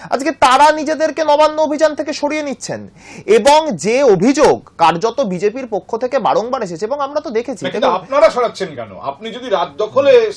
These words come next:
Speaker 2: পার্টিসিপেট করে থাকেন, তাহলে নবান্ন অভিযান
Speaker 1: হ্যাঁ, কারণ
Speaker 2: কেন?
Speaker 1: রাত দখল, রাত দখল পর্যন্ত ঘটনাটার মধ্যে মানুষের স্বতঃস্ফূর্ত
Speaker 2: এই কলটা
Speaker 1: উচ্ছ্বাস
Speaker 2: তো, এই কলটা তো অভয়ার
Speaker 1: আমি বলছি
Speaker 2: বাবা
Speaker 1: তো,
Speaker 2: মার
Speaker 1: না,
Speaker 2: কল।
Speaker 1: না, না, absolutely না, অভয়ের বাবা মার
Speaker 2: প্রিয়ঙ্কির
Speaker 1: কল এটা
Speaker 2: কাছে ফিরে আসবো আমি। এই কলটা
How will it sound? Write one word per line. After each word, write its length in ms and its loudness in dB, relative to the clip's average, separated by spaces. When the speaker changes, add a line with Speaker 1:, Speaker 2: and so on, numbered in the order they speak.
Speaker 2:
পার্টিসিপেট 520 -10
করে 160 -12
থাকেন, 300 -10
তাহলে 160 -8
নবান্ন 320 -4
অভিযান 200 -6
Speaker 1:
হ্যাঁ, 220 2
কারণ 140 4
Speaker 2:
কেন? 100 4
Speaker 1:
রাত 100 4
দখল, 480 0
রাত 180 2
দখল 460 -2
পর্যন্ত 640 0
ঘটনাটার 640 0
মধ্যে 380 -4
মানুষের 500 -2
স্বতঃস্ফূর্ত 600 -6
Speaker 2:
এই 60 -10
কলটা 220 -2
Speaker 1:
উচ্ছ্বাস 340 4
Speaker 2:
তো, 100 -4
এই 140 -6
কলটা 320 0
তো 100 -4
অভয়ার 300 -2
Speaker 1:
আমি 160 2
বলছি 260 4
Speaker 2:
বাবা 120 4
Speaker 1:
তো, 60 4
Speaker 2:
মার 120 -2
Speaker 1:
না, 120 0
Speaker 2:
কল। 100 4
Speaker 1:
না, 60 -2
না, 140 4
absolutely 420 -4
না, 60 0
অভয়ের 260 0
বাবা 220 2
মার 120 -2
Speaker 2:
প্রিয়ঙ্কির 260 2
Speaker 1:
কল 60 4
এটা 60 2
Speaker 2:
কাছে 120 -2
ফিরে 140 0
আসবো 280 4
আমি। 320 -4
এই 160 -2
কলটা 540 -2